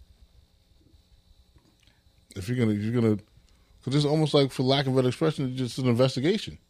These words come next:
You're on a, you're on a fact-finding, uh,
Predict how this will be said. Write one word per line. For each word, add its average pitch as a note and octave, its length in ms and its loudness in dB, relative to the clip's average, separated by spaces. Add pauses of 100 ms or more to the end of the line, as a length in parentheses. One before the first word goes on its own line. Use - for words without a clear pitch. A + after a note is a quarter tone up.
(120)
You're B2+ 160 0
on C3+ 80 2
a, C3 80 0
you're D3 140 2
on D3 80 2
a C3+ 40 0
fact-finding, A2 800 0 (1120)
uh, A#2 80 -8